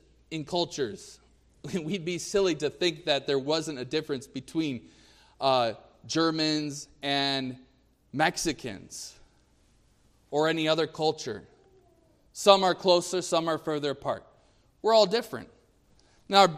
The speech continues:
our human birth determines that, but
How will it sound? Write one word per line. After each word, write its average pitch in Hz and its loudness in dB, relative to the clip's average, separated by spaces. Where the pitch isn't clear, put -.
our 180 6
human 202 0
birth 175 2
determines 185 -4
that, 123 -4
but 180 2